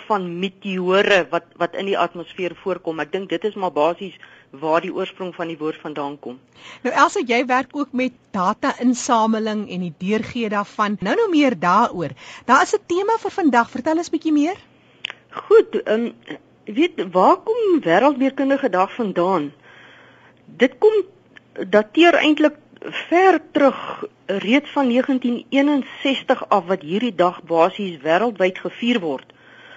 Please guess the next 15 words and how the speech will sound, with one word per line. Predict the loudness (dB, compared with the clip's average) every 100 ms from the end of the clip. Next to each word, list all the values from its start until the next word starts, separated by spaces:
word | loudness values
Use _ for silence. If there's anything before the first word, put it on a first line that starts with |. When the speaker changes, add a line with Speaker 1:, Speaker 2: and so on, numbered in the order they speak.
| -20 -8
Speaker 1:
En | -2
dit | 0 2
is | 2 0 0
om | 2 2 2 0
'n | -4 -4
spesifieke | -8 -8 -8 -10 -4 -4 2
dag | 2 2 2
te | 2
herdenk | 2 -2 2 2 2 -4 -14 -20 -20 -20 -20 -8
waar | 2 6 4 2
die | -2 -2 -4 -8 -18 _
Wêreldweerkundige | -12 2 6 6 6 2 2 0 2 0 2 0 -4
Organisasie, | -4 -6 -8 -8 -2 0 0 -4
die | -8 -8
sogenaamde | -6 -4 -4 -4 -2 -4